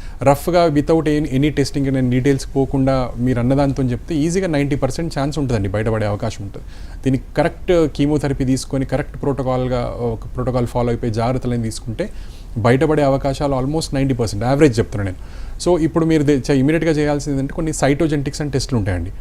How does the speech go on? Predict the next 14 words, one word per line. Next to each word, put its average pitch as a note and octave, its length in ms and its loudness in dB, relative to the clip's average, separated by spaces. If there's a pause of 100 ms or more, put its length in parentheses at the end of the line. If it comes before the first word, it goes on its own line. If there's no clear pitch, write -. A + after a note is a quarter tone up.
(380)
ఈ C#3+ 60 0
సైటోజెనెటిక్స్ D#3+ 800 2
అనే C#3+ 100 2
టెస్ట్ C#3 300 0
చేస్తే C3+ 560 0
మనకు C#3 280 0
అది C3+ 120 0 (380)
గుడ్ C3+ 260 2
ప్రోగ్నోసిస్ D#3 480 2
కేసా, C#3+ 280 -2
బ్యాడ్ C3 280 2
ప్రోగ్నోసిస్ G#2+ 400 -2
కేసా, G#2 240 -6
అంటే, D#3 240 -2